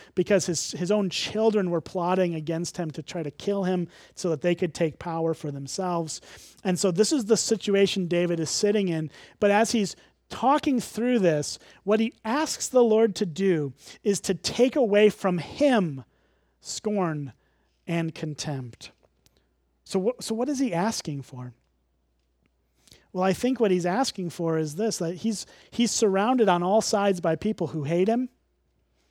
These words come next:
And he's realizing that the only way that I can actually walk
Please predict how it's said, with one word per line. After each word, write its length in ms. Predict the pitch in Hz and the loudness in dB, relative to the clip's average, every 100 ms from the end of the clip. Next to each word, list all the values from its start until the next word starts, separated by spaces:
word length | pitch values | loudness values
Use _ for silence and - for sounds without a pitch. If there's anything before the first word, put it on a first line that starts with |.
| _ _ _ _ _ _ _ _ - | _ _ _ _ _ _ _ _ -6
And 120 | 180 | -2
he's 200 | 190 190 | 0 0
realizing 640 | 190 196 208 196 190 190 175 | 2 4 4 4 2 2 0
that 140 | 165 | -2
the 120 | 175 | -2
only 280 | 170 202 233 | -2 -2 0
way 240 | 208 190 185 | 2 4 4
that 140 | 170 | 2
I 140 | 175 | 2
can 180 | 185 180 | 0 -2
actually 380 | 170 180 - 175 | -4 -6 -6 -4
walk 460 | 147 151 170 180 | -4 -2 0 -2